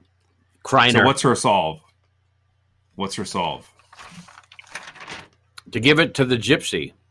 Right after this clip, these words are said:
Speaker 2: To give it to the dead woman. She asked the fortune teller, "Can I give, can I give this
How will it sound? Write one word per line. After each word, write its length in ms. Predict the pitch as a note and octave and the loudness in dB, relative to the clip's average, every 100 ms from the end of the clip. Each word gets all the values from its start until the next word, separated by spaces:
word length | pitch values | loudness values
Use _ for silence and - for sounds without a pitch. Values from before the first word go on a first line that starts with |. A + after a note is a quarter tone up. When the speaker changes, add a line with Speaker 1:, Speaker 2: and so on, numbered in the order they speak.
| _ _ _ - _ _ _ _ _ _ _ _ | _ _ _ -20 _ _ _ _ _ _ _ _
Speaker 2:
To 60 | G2 | -2
give 160 | A#2 | -2
it 60 | A2+ | 0
to 60 | A2 | 0
the 100 | G#2+ | 2
dead 220 | C3 D#3 | 2 2
woman. 400 | G#2+ E2 D2 - - _ | 0 -2 -8 -16 -20 _
She 260 | - A2+ | -4 0
asked 300 | A#2 B2 - | 2 0 -2
the 300 | A#2 A#2 G#2+ - | -4 -2 -4 -6
fortune 360 | C3 C#3+ B2 | -2 -2 -2
teller, 240 | G#2 F#2 F2+ | -4 -4 -2
"Can 120 | B2 | 0
I 120 | C3+ | 0
give, 440 | A2+ C#3 D#3+ B2 - - - - _ - | 2 2 2 0 -10 -20 -20 -20 _ -10
can 120 | - C#3 | -2 0
I 80 | |
give 320 | A#2 D3 D#3 C3 | 4 4 4 2
this 420 | C3 - - | 2 0 -8